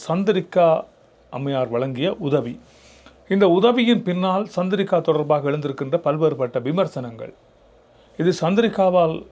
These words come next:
ஏன் வழங்கப்பட்டது என்பது தொடர்பான பல்வேறுபட்ட விடயங்கள் நேற்றைய தினம் அலசி ஆராயப்பட்டிருந்தன. அவைகள் தொடர்பாக எழுந்திருக்கின்ற விடயங்கள் தொடர்பான விவரங்களை இப்பொழுது நாங்கள் பார்த்து கொள்ளலாம். ஏன் இது வழங்கப்பட்டது, எதற்காக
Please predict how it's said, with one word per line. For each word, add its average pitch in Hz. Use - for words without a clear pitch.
ஏன் 202
வழங்கப்பட்டது 160
என்பது 143
தொடர்பான 131
பல்வேறுபட்ட 139
விடயங்கள் 165
நேற்றைய 180
தினம் 147
அலசி 147
ஆராயப்பட்டிருந்தன. 139
அவைகள் 180
தொடர்பாக 127
எழுந்திருக்கின்ற 123
விடயங்கள் 185
தொடர்பான 127
விவரங்களை 156
இப்பொழுது 127
நாங்கள் 117
பார்த்து 127
கொள்ளலாம். 117
ஏன் 170
இது 131
வழங்கப்பட்டது, 131
எதற்காக 156